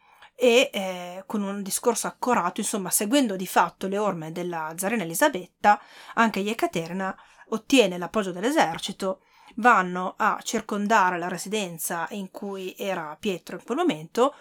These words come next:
lo fanno arrestare e, eh, Ekaterina lo costringe anche a firmare un documento in cui abdica e lascia il trono a lei, così che nessuno potesse avere niente da ridire, e viene, ehm,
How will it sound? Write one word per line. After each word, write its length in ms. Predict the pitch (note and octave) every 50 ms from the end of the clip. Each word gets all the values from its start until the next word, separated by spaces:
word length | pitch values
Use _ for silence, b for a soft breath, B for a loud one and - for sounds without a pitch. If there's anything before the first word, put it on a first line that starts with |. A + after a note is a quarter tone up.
| B B B B
lo 100 | A3 G#3
fanno 220 | - G3+ F3+ E3+
arrestare 760 | E3+ F#3 G#3 G#3 - - - F3+ D#3 D3+ D#3+ F3+ A#3+ E4 - B B B B B B B B B _
e, 280 | - C#4 B3 G3 - -
eh, 340 | G#3+ G3 F#3 F#3 F#3 G3+ A3
Ekaterina 680 | C4 - - - - F#3+ E3 E3 F3+ G3 G#3 G3+ G3
lo 140 | G#3+ G#3 G#3
costringe 500 | - B3+ - - A#3+ F#3 F3 G#3 C#4 B3+
anche 240 | D3 F3 F#3+ -
a 60 | G3+ G3
firmare 300 | B3+ A#3+ G#3+ E3+ F3 F#3
un 100 | F#3+ G3
documento 520 | A3 A3+ - C#4+ A#3 D#3+ E3 E3+ - G#3
in 80 | F#3+ F#3+
cui 160 | - B3 A#3
abdica 480 | F3 D3+ E3+ F3+ G3 G3 - A#3 A#3
e 140 | - - G#3+
lascia 420 | G3 F3 D#3+ - - - G#3+ G#3 -
il 120 | - G3+ -
trono 260 | - G3+ F3+ F3+ F3
a 40 | F3+
lei, 400 | F#3 E3+ D#3 D#3+ E3 G3+ D4 F4 B B B B B B B
così 280 | - F#3+ F#3 F#3+ F#3
che 100 | - G3
nessuno 400 | G3 F3+ - - - G#3 G3 F#3
potesse 380 | - G3 F#3 - E3+ - - F#3+
avere 240 | F#3 F#3 F3+ F3 E3+
niente 240 | E3+ E3 - -
da 120 | F3 F#3 F#3
ridire, 540 | C4+ E4+ D#4+ G#3+ G3 F#3 F3+ A#3 C#4+ - _ _ _ _ _ _ _ _ _ _ _ _ _ _ _ _ _ _ _
e 120 | - C4 C#4
viene, 540 | B3+ A3+ F3+ F3 F3+ F#3 G3 G3+ A3 G#3+ -
ehm, 540 | G3+ F#3 E3+ E3 D#3+ D#3+ D#3 D#3+ D#3 E3